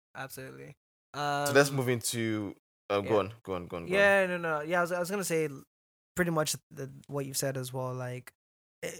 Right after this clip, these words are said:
Speaker 1: it's all about, like, how you choose to move forward from it, um, and, and the lessons that you're learning from it, as long as you're, you're learning active lessons. Like, for me, I know the things that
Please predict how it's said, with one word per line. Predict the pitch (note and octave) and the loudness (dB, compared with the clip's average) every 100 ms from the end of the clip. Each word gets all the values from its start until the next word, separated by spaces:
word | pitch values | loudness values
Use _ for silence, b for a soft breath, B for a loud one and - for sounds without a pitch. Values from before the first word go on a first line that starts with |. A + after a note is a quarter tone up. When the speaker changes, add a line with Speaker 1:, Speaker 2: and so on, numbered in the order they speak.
| - | -8
Speaker 1:
it's | D3+ F3+ | 4 8
all | E3+ | 8
about, | D3 C#3+ | 6 2
like, | C#3+ | 2
how | D#3 D3 | 2 0
you | C3 | 0
choose | C#3+ - | -6 -6
to | |
move | C3+ C#3 | -6 -8
forward | - B2+ B2+ | -4 -4 -4
from | - B2 B2 | -8 -8 -8
it, | C#3+ F#3 - | -8 -8 -8
um, | - B2+ B2+ | -6 -6 -6
and, | B2 B2+ C3 | -6 -6 -6
and | B2+ | -6
the | |
lessons | C3 C3 C#3 C3 | -4 -4 -4 -6
that | |
you're | B2 B2 | -6 -8
learning | B2+ B2+ | -8 -10
from | B2+ B2+ C3 | -10 -10 -8
it, | B2+ B2 - - | -8 -6 -4 -4
as | B2+ C#3 | -4 -4
long | C3+ | -4
as | B2 B2 | -6 -6
you're, | B2 B2+ | -10 -10
you're | B2+ | -10
learning | B2 C3 | -8 -6
active | B2+ A#2+ C3 C3 | -6 -6 -10 -10
lessons. | B2+ C3 B2+ | -10 -10 -8
Like, | B2+ | -8
for | - D#3 | -2 -2
me, | D#3 | 0
I | C3+ | -2
know | D3 D3+ | -2 -4
the | C#3 | -4
things | C#3 C3+ B2+ | -8 -8 -6
that | C3 B2 | -6 -6